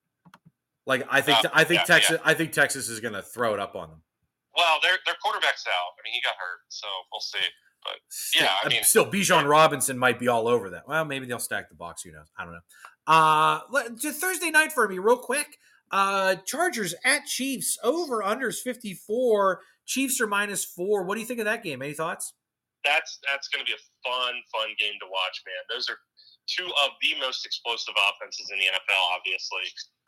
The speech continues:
Speaker 2: Seems like a really high total for N F L, but,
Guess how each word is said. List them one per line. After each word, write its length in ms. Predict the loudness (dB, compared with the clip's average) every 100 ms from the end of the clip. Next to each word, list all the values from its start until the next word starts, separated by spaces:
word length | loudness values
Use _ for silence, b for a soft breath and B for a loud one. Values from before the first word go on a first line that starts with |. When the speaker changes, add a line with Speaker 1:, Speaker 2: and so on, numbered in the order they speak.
| -10
Speaker 2:
Seems 400 | -2 0 0 -2
like 160 | -2 -2
a 60 | 0
really 180 | 0 2 2
high 180 | 0 0
total 340 | -2 -4 -4 -8
for 160 | -4 -2
N 80 |
F 100 | -2 0
L, 300 | 0 0 -2 _ _ _ _
but, 160 | -4